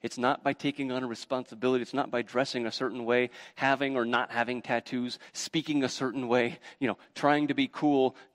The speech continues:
trying not to be cool, trying to be politically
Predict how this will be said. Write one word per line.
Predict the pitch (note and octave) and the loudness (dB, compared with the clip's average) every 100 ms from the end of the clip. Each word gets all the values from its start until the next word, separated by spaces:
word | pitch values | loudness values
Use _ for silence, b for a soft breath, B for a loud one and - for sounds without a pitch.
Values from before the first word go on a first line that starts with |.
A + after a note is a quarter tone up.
| _ - | _ 2
trying | D#3 C#3 C3 | 4 4 2
not | B2+ C#3+ C#3+ | 2 2 2
to | C#3+ | 0
be | C3+ | 0
cool, | - C#3+ B2+ B2 - B | 2 2 4 4 0 B
trying | - D#3 D3 | 2 2 4
to | |
be | C#3 C3+ | 4 4
politically | C#3 D3+ D3+ C#3 | 6 6 6 4